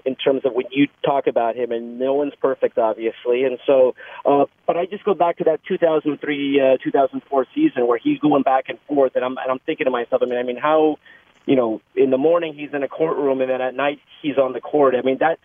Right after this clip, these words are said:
season was just surreal for a lot of reasons, but for that one in particular, I guess.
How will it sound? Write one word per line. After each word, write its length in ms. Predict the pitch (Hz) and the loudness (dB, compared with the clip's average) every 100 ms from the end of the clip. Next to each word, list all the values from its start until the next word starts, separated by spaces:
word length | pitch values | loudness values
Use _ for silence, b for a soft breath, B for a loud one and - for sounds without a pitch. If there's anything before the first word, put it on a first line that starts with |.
| - | 0
season 320 | 156 135 127 | 0 0 0
was 140 | 123 - | -2 0
just 180 | 135 123 - - | 0 0 -6 -4
surreal 460 | 135 120 139 139 131 | 0 2 4 4 2
for 100 | 127 | 0
a 60 | 120 | 0
lot 500 | 117 131 156 170 165 | 2 2 2 2 -2
of 120 | 135 123 | -4 -6
reasons, 400 | 135 120 117 104 | -4 -2 -4 -2
but 160 | 117 | -4
for 100 | - 131 | 0 2
that 200 | 135 117 | 2 2
one 140 | 131 | -4
in 80 | 117 | -6
particular, 580 | 120 - 123 113 101 98 | -10 -6 -4 0 2 2
I 60 | |
guess. 220 | 98 101 | 2 0